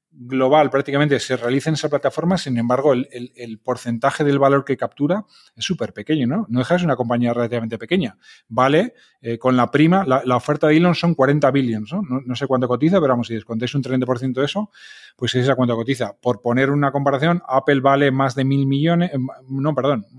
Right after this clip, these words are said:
o sea, un billón de los españoles, o sea, un trillón, eh, americano,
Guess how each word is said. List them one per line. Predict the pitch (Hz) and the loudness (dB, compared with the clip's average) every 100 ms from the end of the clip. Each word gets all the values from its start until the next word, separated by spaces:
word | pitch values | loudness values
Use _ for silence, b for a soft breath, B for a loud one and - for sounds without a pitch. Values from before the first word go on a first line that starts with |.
| - | -20
o | 110 | -12
sea, | 139 | -6
un | 143 165 160 | 0 2 2
billón | 156 135 165 | 2 2 2
de | 147 | 2
los | 127 | -2
españoles, | 135 - 127 156 170 | -4 -4 -2 0 0
o | |
sea, | 147 | -2
un | 139 143 | -2 -2
trillón, | 151 143 123 147 160 151 - b b b - | -2 -2 0 0 0 0 -4 b b b -8
eh, | 123 | -2
americano, | 123 127 123 151 170 170 | 0 0 0 0 0 0